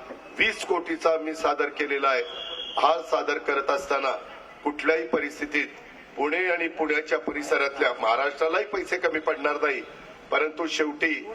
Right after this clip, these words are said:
पुणे हा आपला परिसर आहे, सगळा पीएमआरडीचा एरिया आपला आहे आणि त्याच्यामुळे इथंही आमच्याकडनं झुकतं माप दिलं जाईल याबद्दलची खात्री मी, चंद्रकांत दादा पाटील, दत्तमामा भरणे, माधुरीताई मिसाळ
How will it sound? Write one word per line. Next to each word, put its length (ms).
पुणे 240
हा 100
आपला 320
परिसर 440
आहे, 180
सगळा 340
पीएमआरडीचा 840
एरिया 300
आपला 300
आहे 180
आणि 160
त्याच्यामुळे 480
इथंही 340
आमच्याकडनं 600
झुकतं 420
माप 280
दिलं 200
जाईल 320
याबद्दलची 560
खात्री 420
मी, 320
चंद्रकांत 580
दादा 200
पाटील, 520
दत्तमामा 600
भरणे, 460
माधुरीताई 580
मिसाळ 440